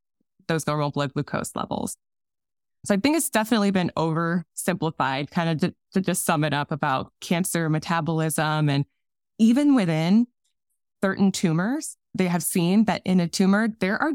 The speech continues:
different types of cells within that tumor. Those that are having less access to oxygen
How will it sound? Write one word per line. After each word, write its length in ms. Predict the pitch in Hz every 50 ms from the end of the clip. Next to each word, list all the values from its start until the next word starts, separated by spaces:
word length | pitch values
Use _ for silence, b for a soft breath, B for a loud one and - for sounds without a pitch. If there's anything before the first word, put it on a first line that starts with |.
| - -
different 400 | - 196 190 - 240 220 202 -
types 320 | - - 190 196 190 - - -
of 260 | 185 175 175 190 -
cells 540 | - - - 208 196 - - - - - -
within 440 | 170 170 160 165 160 147 143 147 - _
that 240 | - - - - -
tumor. 500 | - - - - - - - - - - _ _ _ _ _ _ _ -
Those 300 | - 185 180 175 202 190
that 240 | - 175 170 - - -
are 120 | - 175 165
having 340 | 170 170 165 160 160 160
less 260 | 156 151 143 156 - - _ _ _ -
access 520 | 180 165 160 - - - 175 165 170 -
to 160 | - - 165 - -
oxygen 720 | 156 143 151 - - - 214 196 202 233 240 247 254 254